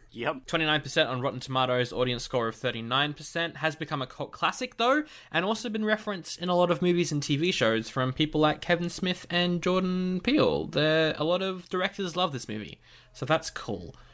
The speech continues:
Speaker 2: Uh, shame about the scores. It's very low. <laughs>
Speaker 1: Yeah, it is very low. People didn't seem to like this one at all,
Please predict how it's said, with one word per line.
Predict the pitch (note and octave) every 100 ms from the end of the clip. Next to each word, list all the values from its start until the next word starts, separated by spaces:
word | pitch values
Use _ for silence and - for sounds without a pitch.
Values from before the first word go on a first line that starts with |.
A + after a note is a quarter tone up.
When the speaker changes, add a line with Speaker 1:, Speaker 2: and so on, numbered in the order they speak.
| - - -
Speaker 2:
Uh, | - A2 -
shame | - A3+ G3 D#3
about | B2 A2+
the |
scores. | - - B2 A2 B2 - - _ _
It's | -
very | F3+ D#3
low. | D#3 C3+
<laughs> | D#3 - - - - - _
Speaker 1:
Yeah, | C4+ C4 F3 A2+
it | C#3
is | D#3 G#2+
very | F#2 F#2+ D3 D#3+ C3 A2
low. | G2 F#2 F2+ -
People | D3+ D3
didn't | C3+ C3
seem | - B2+
to | -
like | A#2 A2
this | G#2 -
one | A2
at | F2+ - -
all, | G2+ G2+ D#2